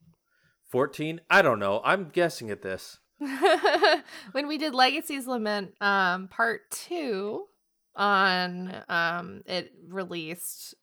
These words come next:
Speaker 2: the thirteenth. Or we recorded it the thirteenth? We recorded it the thirteenth of December. God, my memory. Jesus Christ.
Speaker 1: Yeah, so it
Speaker 2: Um,
Speaker 1: released on the eighteenth, so about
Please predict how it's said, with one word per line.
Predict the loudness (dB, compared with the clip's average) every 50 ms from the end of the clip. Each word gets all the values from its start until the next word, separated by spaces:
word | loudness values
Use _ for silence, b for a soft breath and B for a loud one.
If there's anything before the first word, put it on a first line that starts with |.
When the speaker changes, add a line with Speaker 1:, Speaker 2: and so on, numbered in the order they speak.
| _ _ _ -8
Speaker 2:
the | -6 -4 -2 0 0 -2 -2 -4 -4 -6
thirteenth. | -6 -8 -8 -8 -10 -10 -8 -8 -10 -12 -16 -20 _ _ _ _ _ _ _ _ _ _ _ _ _ _ _ _ _ _ _ _ _ 0
Or | 2 2 2 2 0 -2 -6 -10 -14 -16 _ -14
we | -14 -12
recorded | -12 -12 -10 -10 -10 -10 -10 -10
it | -12 -14 -16
the | -18
thirteenth? | -18 -16 -16 -16 -16 -18 -20 -20 -20 _ _ _ _ _ _ _ _ _ _ _ _ _ _ _ _ _ _ _ _ _ _ _ _ _ _ _ _ _ _ _ _ _ _ _ _ _ _ _ _ _ _ _ _ _ _ -10
We | -8 -8
recorded | -8 -8 -10 _ -8 -8 -8 -8 -8 -12
it | -16 -18 -18
the | -20
thirteenth | -18 -16 -16 -16 -18 -20 -20 -20 -20 -20 _ _ _ _ _ _ _ _ _ _ -12
of | -10 -10 -10
December. | -12 -16 -14 -14 -12 -12 -12 -12 -12 -14 -16 _ _ _ _ _
God, | -20 -20 -20 -16
my | -14 -12 -12
memory. | -12 -12 -14 -14 -14 -14 -14 -14 -16 -16
Jesus | -18 -20 -20 -20 -20 -20
Christ. | -20 -18 -18 -16 -18 -18 -20 _ b b b b b b b b b b b b b b b _ _ _ _ _ _ _ _ _ _ _ _ _ _ _ _ _ _ _
Speaker 1:
Yeah, | -6 -4 -2 0 0 0 0
so | 0 0 -2
it | -2 -4
Speaker 2:
Um, | -6 -8
Speaker 1:
released | -8 -6 -6 -6 -6 -6 -6 -6
on | -8 -6
the | -6 -8 -8
eighteenth, | -8 -10 -12 _ -18 -16 -16 -16 -16 _
so | -20 -14 -8 -6 -6
about | -4 -4 -4 -6 -6